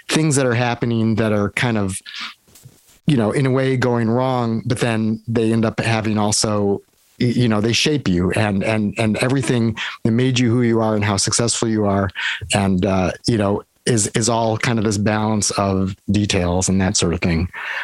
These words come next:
Um, also, I would like to tell people that you should go on to Kathy valentine dot com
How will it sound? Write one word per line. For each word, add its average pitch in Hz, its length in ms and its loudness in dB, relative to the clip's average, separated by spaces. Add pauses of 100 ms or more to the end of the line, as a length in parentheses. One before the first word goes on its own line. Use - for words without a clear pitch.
(120)
Um, 95 580 0 (840)
also, 120 440 0
I 113 120 0
would 113 380 -2
like 110 220 0
to 117 140 0
tell 127 220 0
people 139 300 -2
that 165 80 2
you 135 60 2
should 127 160 0
go 123 100 2
on 127 140 0
to 123 80 -2
Kathy 127 360 -2
valentine 113 560 0
dot 104 260 -2
com 180 480 -2